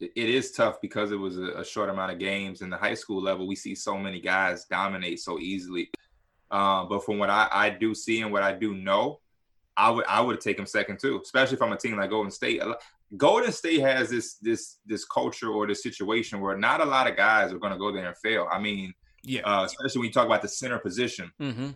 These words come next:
Speaker 1: Uh, I think Alex mentioned it earlier. Their best center was Bogut, but they still thrived with, uh, you know, some of the other names that we named, like Kevon Looney, JaVale McGee won rings there. You know what I
Speaker 2: Mm-hmm.
Speaker 1: mean? So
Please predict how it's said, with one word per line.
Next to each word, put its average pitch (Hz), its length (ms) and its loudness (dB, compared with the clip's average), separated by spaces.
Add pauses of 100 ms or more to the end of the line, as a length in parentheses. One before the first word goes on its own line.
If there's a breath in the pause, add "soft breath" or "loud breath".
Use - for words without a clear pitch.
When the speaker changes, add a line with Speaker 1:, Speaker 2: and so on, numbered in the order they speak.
(160)
Speaker 1:
Uh, 107 200 6
I 107 80 2
think 110 240 0
Alex 113 360 4
mentioned 104 340 -6
it 104 40 0
earlier. 107 480 0
Their 104 160 -2
best 117 240 4
center 123 220 -6
was 92 140 -4
Bogut, 110 420 0
but 104 160 -2
they 110 100 0
still 123 340 -2 (120)
thrived 107 520 4
with, 123 180 -4 (120)
uh, 98 280 0 (420)
you 107 120 -2
know, 104 120 0
some 107 220 -2
of 101 40 -2
the 98 80 -2
other 107 160 -2
names 107 360 -4
that 98 120 -2
we 101 100 -4
named, 107 300 -4
like 90 160 -4
Kevon 101 420 0
Looney, 104 400 -6
JaVale 107 480 0
McGee 101 380 -4 (160)
won 101 280 -4
rings 98 380 -6
there. 92 200 -4 (160)
You 123 80 -2
know 107 60 0
what 107 60 -2
I - 20 -2
Speaker 2:
Mm-hmm. 107 40 -2
Speaker 1:
mean? 110 140 -2
So 107 320 2